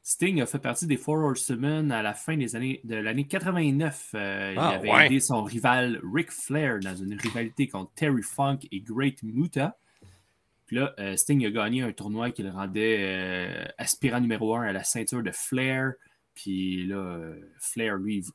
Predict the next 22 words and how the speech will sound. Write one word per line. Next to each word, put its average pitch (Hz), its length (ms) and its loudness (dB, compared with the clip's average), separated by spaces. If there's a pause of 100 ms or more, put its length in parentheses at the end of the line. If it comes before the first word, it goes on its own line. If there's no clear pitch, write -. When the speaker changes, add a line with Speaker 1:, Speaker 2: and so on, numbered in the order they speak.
Speaker 1:
euh, 98 100 -8
pas 98 120 -12
Flair, 101 280 -4
mais 92 180 -4
Sting, 135 300 4
il 107 60 -2
voulait 98 180 -2
pas 120 140 0
abandonner 104 440 0
sa 98 180 0
chance 110 300 0
au 101 100 -4
titre. 151 280 0 (280)
Fait 95 120 -6
que - 60 -16
les 104 180 -4
Horsemen 107 760 0
se - 140 -8
sont 90 160 -6
virés 98 360 -4
contre 92 260 -6
Sting. 90 480 -6